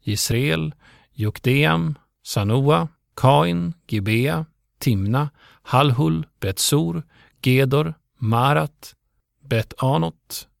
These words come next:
Eltekon, Kiryat Bal, även kallad Kiryat Jearim, Rabba, Bet Haraba, Middin, Sekaka, Nibsan,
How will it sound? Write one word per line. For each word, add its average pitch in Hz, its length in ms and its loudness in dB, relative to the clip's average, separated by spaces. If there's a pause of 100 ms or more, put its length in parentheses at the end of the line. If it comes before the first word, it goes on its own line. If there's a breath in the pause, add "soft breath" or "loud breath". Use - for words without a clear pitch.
(220)
Eltekon, 160 840 0 (420 soft breath)
Kiryat 104 400 0
Bal, 147 460 0 (220)
även 113 260 0
kallad 104 440 -4
Kiryat 98 400 -4
Jearim, 151 540 0 (440 soft breath)
Rabba, 131 540 2 (360)
Bet 131 400 0
Haraba, 131 560 2 (480)
Middin, 147 680 2 (120)
Sekaka, 147 840 -2 (380 soft breath)
Nibsan, 143 760 0